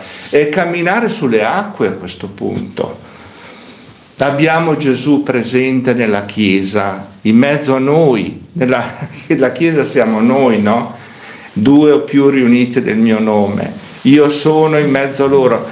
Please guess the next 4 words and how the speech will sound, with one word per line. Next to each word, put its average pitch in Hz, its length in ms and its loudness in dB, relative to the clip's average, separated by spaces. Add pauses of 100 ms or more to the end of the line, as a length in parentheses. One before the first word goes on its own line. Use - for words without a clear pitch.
(220)
Ma 190 200 0
Signore, 208 560 2
perché 185 640 -2
dormi? 143 840 0